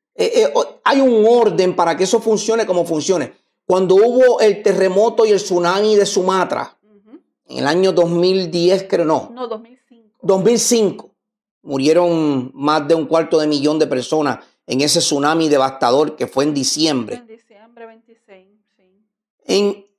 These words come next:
Speaker 1: eh, en la tierra se movió tanto, se agitó tanto la tierra, que se movió,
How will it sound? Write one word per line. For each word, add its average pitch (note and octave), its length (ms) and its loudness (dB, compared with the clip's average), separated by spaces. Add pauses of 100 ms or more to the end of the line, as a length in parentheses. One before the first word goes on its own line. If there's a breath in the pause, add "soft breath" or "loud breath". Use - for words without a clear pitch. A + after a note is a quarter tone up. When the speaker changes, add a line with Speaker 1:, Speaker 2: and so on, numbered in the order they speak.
(320)
Speaker 1:
eh, G3+ 240 2
en G3+ 140 4
la F#3+ 200 2
tierra A#3+ 420 2
se A3+ 320 2
movió G3+ 720 2
tanto, G#3 600 -2 (100)
se - 240 -2
agitó F3 580 -2
tanto C4 400 0
la G3+ 160 0
tierra, - 480 -2 (560)
que G3 120 4
se G#3 280 0
movió, G3+ 840 2